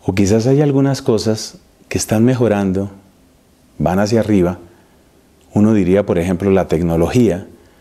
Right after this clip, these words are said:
Cada vez hay mejores equipos, incluso más económicos, más potentes. Pero hay otras cosas que parece que van hacia abajo. Por ejemplo, la vida de familia, la estabilidad de la pareja,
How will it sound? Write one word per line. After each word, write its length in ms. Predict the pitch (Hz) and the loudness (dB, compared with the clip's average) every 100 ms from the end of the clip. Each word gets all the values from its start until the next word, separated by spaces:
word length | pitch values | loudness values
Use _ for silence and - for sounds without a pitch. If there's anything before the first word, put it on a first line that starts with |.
| _ - | _ -6
Cada 200 | 98 98 | -2 0
vez 140 | 98 95 | 0 0
hay 120 | 98 | 0
mejores 420 | 95 85 95 92 | 0 0 0 0
equipos, 720 | 78 - 98 95 95 92 - - - - - _ | -2 0 0 0 -2 -2 -6 -20 -20 -20 -20 _
incluso 440 | 110 92 98 92 98 | -4 0 2 2 0
más 200 | 98 95 | 0 -2
económicos, 800 | - 85 90 95 92 - 85 | -4 -2 0 0 -2 -2 -2
más 160 | 87 87 | -2 -2
potentes. 720 | - 92 95 92 - 87 - - _ _ _ _ - - _ _ _ _ _ _ _ _ _ _ _ | -2 -2 -2 -2 -2 -2 -4 -14 _ _ _ _ -20 -20 _ _ _ _ _ _ _ _ _ _ _
Pero 180 | - 113 | -2 2
hay 80 | 127 | 2
otras 260 | 143 170 | 2 -2
cosas 320 | - 170 160 - | 0 2 2 0
que 100 | - | -2
parece 340 | 95 95 127 | 0 0 0
que 100 | 123 | 0
van 160 | 87 107 | 0 0
hacia 240 | 131 92 | -2 -2
abajo. 400 | 98 151 - 71 - - - _ _ _ _ _ _ - _ _ _ _ _ _ _ _ - | -2 -2 -4 -10 -14 -20 -20 _ _ _ _ _ _ -20 _ _ _ _ _ _ _ _ -6
Por 140 | 92 | -2
ejemplo, 380 | 90 98 117 127 | 0 0 2 2
la 100 | 110 | 2
vida 260 | 92 104 | 2 2
de 80 | 117 | 2
familia, 680 | 107 90 107 135 113 78 69 - _ _ _ _ - | 0 0 0 2 0 -2 -8 -20 _ _ _ _ -6
la 160 | 87 92 | 0 0
estabilidad 600 | 87 - 92 87 87 85 | 0 -2 0 0 0 2
de 80 | 113 | 2
la 160 | 113 | 0
pareja, 500 | 76 95 107 85 69 | 0 0 -2 -6 -10